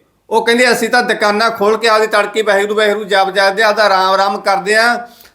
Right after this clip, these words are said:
ਸਾਨੂੰ ਕਿਸੇ ਨਾਲ ਲੈਣਾ ਦੇਣਾ ਨਹੀਂ। ਇਹ ਤਾਂ ਕਹਿੰਦਾ ਆਪਦੀਆਂ ਸਿਕਿਉਰਟੀਆਂ ਲੈਣ ਦੀ ਖਾਤਰ ਇਹਨਾਂ ਦੇ ਵਪਾਰ ਨੇ ਵੱਡੇ ਵੱਡੇ, ਕਹਿੰਦਾ ਇਹ ਲੋਕ ਨੇ ਵਪਾਰੀ, ਕਹਿੰਦਾ ਇਹ ਪ-, ਜਿੰਨਾ ਤੱਕ ਇਹਨਾਂ ਨੂੰ ਕਹਿੰਦਾ ਬ-, ਮੋਟੀਆਂ ਸਿਕਿਉਰਟੀਆਂ ਕਹਿੰਦਾ ਇਸ ਤਰ੍ਹਾਂ ਭਾਲਦੇ ਨੇ ਇਹ। ਸਾਡੀ ਤਾਂ ਹਿੰਦੂਆਂ ਨਾਲ ਰੋਜ਼ ਗੱਲਬਾਤ ਹੁੰਦੀ ਰਹਿੰਦੀ ਹੈ, ਕਿਸੇ ਹਿੰਦੂ ਦੇ,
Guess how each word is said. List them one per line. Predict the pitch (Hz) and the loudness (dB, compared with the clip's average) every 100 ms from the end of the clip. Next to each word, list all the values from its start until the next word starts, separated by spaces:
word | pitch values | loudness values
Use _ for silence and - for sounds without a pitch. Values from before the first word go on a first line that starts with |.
| - | -6
ਸਾਨੂੰ | 180 208 233 | -2 -2 -2
ਕਿਸੇ | 214 208 | -2 0
ਨਾਲ | 214 220 | 0 2
ਲੈਣਾ | 202 208 | 2 2
ਦੇਣਾ | 202 214 220 | 0 2 2
ਨਹੀਂ। | 226 | 2
ਇਹ | 220 | 0
ਤਾਂ | 233 | 0
ਕਹਿੰਦਾ | 226 226 | -2 0
ਆਪਦੀਆਂ | 220 202 214 220 | 0 0 0 -4
ਸਿਕਿਉਰਟੀਆਂ | - 202 208 240 220 | -6 -4 -4 -2 -2
ਲੈਣ | 202 202 | -2 -2
ਦੀ | 202 | -6
ਖਾਤਰ | 208 190 190 220 | -4 -2 0 0
ਇਹਨਾਂ | 220 214 226 | 0 0 0
ਦੇ | 226 | 0
ਵਪਾਰ | 196 196 196 196 | 0 0 2 2
ਨੇ | 196 220 | 0 -2
ਵੱਡੇ | 190 196 208 | 0 0 0
ਵੱਡੇ, | 196 196 | 0 -2
ਕਹਿੰਦਾ | 196 208 202 156 - - _ _ - | -4 0 0 -2 -8 -20 _ _ -4
ਇਹ | 226 | 0
ਲੋਕ | 220 214 220 | 2 2 2
ਨੇ | 247 | 2
ਵਪਾਰੀ, | 214 220 202 202 202 | 0 2 2 2 2
ਕਹਿੰਦਾ | 214 220 196 160 - _ _ 226 | 0 0 0 -2 -6 _ _ -4
ਇਹ | 226 | -4
ਪ-, | 226 220 | -2 -2
ਜਿੰਨਾ | 202 196 208 | 0 0 -2
ਤੱਕ | 233 214 | -2 -2
ਇਹਨਾਂ | 220 247 | -2 -2
ਨੂੰ | 233 | 0
ਕਹਿੰਦਾ | 240 | -2
ਬ-, | 202 208 | -2 -4
ਮੋਟੀਆਂ | 196 190 196 220 220 | -2 0 0 0 -2
ਸਿਕਿਉਰਟੀਆਂ | - 208 214 240 | 0 0 2 0
ਕਹਿੰਦਾ | 233 226 | 0 0
ਇਸ | |
ਤਰ੍ਹਾਂ | 233 226 214 | 0 0 0
ਭਾਲਦੇ | 214 226 190 180 196 | 0 0 0 -2 -2
ਨੇ | 190 | -2
ਇਹ। | 175 156 - _ _ _ _ _ | -2 -4 -12 _ _ _ _ _
ਸਾਡੀ | - 185 190 | -4 0 2
ਤਾਂ | 233 | 2
ਹਿੰਦੂਆਂ | 208 190 208 233 | 2 2 2 2
ਨਾਲ | 240 | 2
ਰੋਜ਼ | 220 220 | 2 2
ਗੱਲਬਾਤ | 220 220 220 214 | 2 0 0 0
ਹੁੰਦੀ | 208 214 220 | -2 -2 0
ਰਹਿੰਦੀ | 226 226 233 | -2 0 0
ਹੈ, | |
ਕਿਸੇ | 226 202 190 220 | 0 -4 -2 -2
ਹਿੰਦੂ | 202 196 226 | -2 -4 -2
ਦੇ, | 220 226 226 | 2 2 0